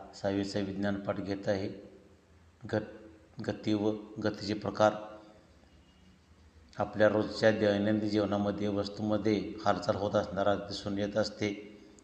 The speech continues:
हालचाल होणाऱ्या वस्तू गतिमान आहेत असे आपण म्हणतो. वरील चित्रामध्ये फुटबॉल खेळणारा विद्यार्थी आहे, भोवरा आहे, चेंडू खेळणारा विद्यार्थी आहे, विमानाची गती आहे, कुंभाराचं असणारी चक्राची सुद्धा गती आहे. या गतीचे वेगवेगळे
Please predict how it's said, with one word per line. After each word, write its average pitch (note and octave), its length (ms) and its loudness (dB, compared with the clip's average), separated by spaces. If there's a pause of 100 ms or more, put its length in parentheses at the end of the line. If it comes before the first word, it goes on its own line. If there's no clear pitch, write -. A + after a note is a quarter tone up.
(400)
हालचाल A2+ 320 8
होणाऱ्या B2 380 10
वस्तू A2 380 2
गतिमान B2+ 480 4
आहेत G#2 240 4
असे G#2 160 0
आपण G#2 160 -2
म्हणतो. G2+ 440 -8 (600)
वरील A2 280 4
चित्रामध्ये G#2+ 720 2 (680)
फुटबॉल A2 360 6
खेळणारा A2 260 4
विद्यार्थी G#2+ 520 2
आहे, G2 540 -2 (460)
भोवरा G2 440 6
आहे, F#2+ 540 2 (920)
चेंडू G#2+ 220 0
खेळणारा A2+ 240 4
विद्यार्थी A2 460 2
आहे, G#2 100 4
विमानाची A2+ 520 4
गती G#2+ 280 0
आहे, F#2+ 460 0 (460)
कुंभाराचं G#2+ 440 4
असणारी G#2+ 260 0
चक्राची B2 580 8
सुद्धा A#2+ 160 8
गती A2 320 4
आहे. F#2+ 260 2
या A2 80 6
गतीचे A2+ 440 2
वेगवेगळे A2+ 520 4